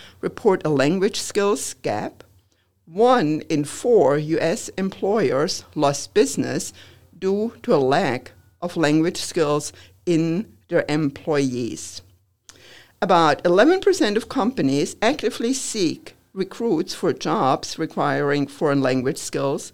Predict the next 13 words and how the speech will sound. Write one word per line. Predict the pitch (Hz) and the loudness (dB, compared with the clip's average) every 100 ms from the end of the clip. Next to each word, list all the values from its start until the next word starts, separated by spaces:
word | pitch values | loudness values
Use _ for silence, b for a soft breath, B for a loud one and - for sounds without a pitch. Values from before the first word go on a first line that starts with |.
| B B B B | B B B B
Fifty-five | - 311 - 311 214 165 - | -2 -2 0 0 2 2 2
percent | 220 - 160 147 180 - - | 0 0 0 0 -4 -10 -2
track | 196 196 147 - - - | 4 4 2 -8 -14 -4
employee | 160 156 170 147 165 | -2 2 4 4 2
foreign | - 196 196 | 0 -2 0
language | 226 127 127 147 | 0 0 -2 -4
skills. | - 156 135 - - B B B B _ | -6 -4 -4 -4 -10 B B B B _
Thirty-five | 202 196 190 214 240 - | 4 4 4 4 4 2
percent | 302 - 254 262 269 - | -2 2 4 4 2 0
give | 226 | 0
advantage | 208 196 202 190 170 143 - - | 0 -2 0 2 2 -2 -2 -2
to | 156 | 0
multilingual | 147 156 233 190 156 151 160 170 180 | 4 2 2 0 2 2 4 2 2